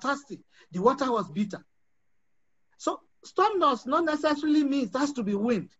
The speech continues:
It can be any form of obstacle.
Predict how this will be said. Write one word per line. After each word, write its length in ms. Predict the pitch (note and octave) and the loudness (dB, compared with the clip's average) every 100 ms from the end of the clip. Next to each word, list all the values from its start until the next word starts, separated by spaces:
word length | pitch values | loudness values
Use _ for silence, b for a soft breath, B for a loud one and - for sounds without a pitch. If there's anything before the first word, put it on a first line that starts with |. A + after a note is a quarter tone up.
| - | -4
It 180 | C4 - | -4 0
can 200 | A#3+ G#3+ | -2 0
be 160 | A3+ | 0
any 240 | C#4+ D#4+ D#4 | 0 0 -2
form 400 | - C4 C4+ A#3+ | 2 4 4 4
of 180 | F3+ - _ _ _ _ | 2 -4 _ _ _ _
obstacle. 580 | C4 B3+ B3+ A3 F3+ | 0 0 0 -2 -4